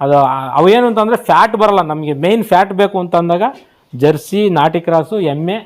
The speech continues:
ಮಿಕ್ಸ್ ಆಗಲೇಬೇಕು ಹಾಲಲ್ಲಿ. ಇನ್ನು ಕೆಲವ್ರು ಏನು ಮಾಡ್ತಾರೆ, ಬೆಳಗ್ಗೆ ಹನ್ನೊಂದು ಗಂಟೆ ಸುಮ್ಮನೆ ಮೇವು ಹಾಕ್ತಾ ಇರ್ತಾರೆ. ಮೇವು ಹಾಕ್ಬಾರ್ದು.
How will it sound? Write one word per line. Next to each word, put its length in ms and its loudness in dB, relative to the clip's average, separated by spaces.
ಮಿಕ್ಸ್ 300 -6
ಆಗಲೇಬೇಕು 580 2
ಹಾಲಲ್ಲಿ. 280 -2
ಇನ್ನು 180 -6
ಕೆಲವ್ರು 220 0
ಏನು 80 0
ಮಾಡ್ತಾರೆ, 200 -4
ಬೆಳಗ್ಗೆ 220 0
ಹನ್ನೊಂದು 220 -4
ಗಂಟೆ 120 -4
ಸುಮ್ಮನೆ 220 -4
ಮೇವು 220 0
ಹಾಕ್ತಾ 220 0
ಇರ್ತಾರೆ. 260 -4
ಮೇವು 200 4
ಹಾಕ್ಬಾರ್ದು. 680 2